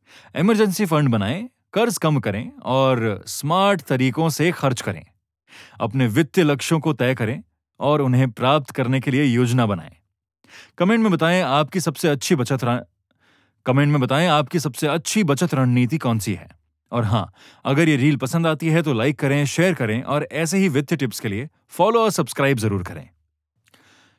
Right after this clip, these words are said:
स्टॉक मार्केट बेसिक्स, ट्रेडिंग सीखो।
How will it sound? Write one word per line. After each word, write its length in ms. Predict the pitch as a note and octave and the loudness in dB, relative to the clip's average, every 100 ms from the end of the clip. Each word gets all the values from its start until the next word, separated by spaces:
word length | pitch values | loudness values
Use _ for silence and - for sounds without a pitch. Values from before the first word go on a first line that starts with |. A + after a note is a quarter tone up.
| _ _ | _ _
स्टॉक 360 | - - F#3+ E3 | -6 0 2 2
मार्केट 280 | B2+ C#3+ | 2 2
बेसिक्स, 580 | A2+ G#2 F#2+ E2 - - _ - | 0 -2 -4 -10 -10 -12 _ -4
ट्रेडिंग 300 | G3 A3+ G3 | 0 2 2
सीखो। 380 | - A#2+ F#2 | 0 -4 -8